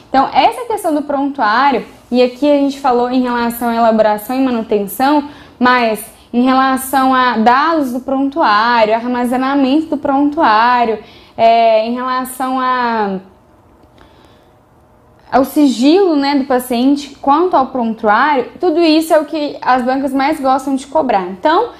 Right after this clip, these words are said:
se fosse pra revisar algum assunto relacionado a código de ética, eu revisaria a parte que trata de prontuários odontológicos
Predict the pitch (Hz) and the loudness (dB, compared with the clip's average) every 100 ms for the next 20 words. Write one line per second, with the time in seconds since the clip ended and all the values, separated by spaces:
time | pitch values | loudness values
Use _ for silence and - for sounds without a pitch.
0 | - - 311 320 302 302 294 285 285 262 | -20 -2 0 2 2 0 -2 0 0 2
1 | 240 240 269 311 320 247 226 240 240 247 | 2 0 -2 -4 -4 -8 -8 -4 -4 -4
2 | 240 214 202 - - 349 392 311 285 302 | -4 -6 -6 -6 0 0 0 -2 0 -2
3 | 320 359 285 311 302 - - 269 320 294 | -2 0 2 0 -2 -6 0 2 2 2
4 | 285 277 269 262 - - 254 262 - - | 0 0 0 -2 -4 -2 -2 -2 -6 -4
5 | 285 - - - _ 247 247 269 269 240 | -4 -4 -20 -20 _ 0 2 0 -4 -6
6 | - 311 311 415 392 302 247 269 262 262 | -2 0 0 -2 -2 0 2 0 -2 -4
7 | 269 262 277 208 208 233 - | -4 -4 0 0 0 -4 -14